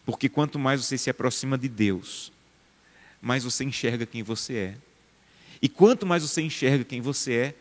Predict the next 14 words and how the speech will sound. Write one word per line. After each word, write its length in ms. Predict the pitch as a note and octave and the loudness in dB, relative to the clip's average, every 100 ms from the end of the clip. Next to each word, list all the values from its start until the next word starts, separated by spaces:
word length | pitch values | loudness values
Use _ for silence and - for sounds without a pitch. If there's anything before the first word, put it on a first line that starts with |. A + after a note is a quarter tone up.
| - - - _ _ | -20 -20 -20 _ _
mais 220 | A2 A2+ | -4 -4
você 220 | A2 - G#2 | -4 -4 -2
vê 120 | A2+ | -2
que 120 | - | -2
precisa 480 | A#2+ A2 A#2 A#2 A#2 | -2 -2 -2 -2 -2
ainda 220 | A#2 A2+ | -4 -4
andar 240 | G2+ G2+ | -4 -4
em 80 | G2+ | -4
santidade. 720 | - G2+ - F#2+ F2+ F2 F2+ C3+ _ _ _ _ _ _ _ _ _ - | -6 -6 -8 -6 -4 -6 -10 -18 _ _ _ _ _ _ _ _ _ -6
Ninguém 360 | B2 C#3 C#3+ C#3 | -2 2 2 0
nunca 340 | C3+ D#3 D3 | 0 -2 -4
vai 140 | B2+ | -4
dizer 160 | B2+ B2 | -4 -4
assim, 280 | - B2 | -4 -6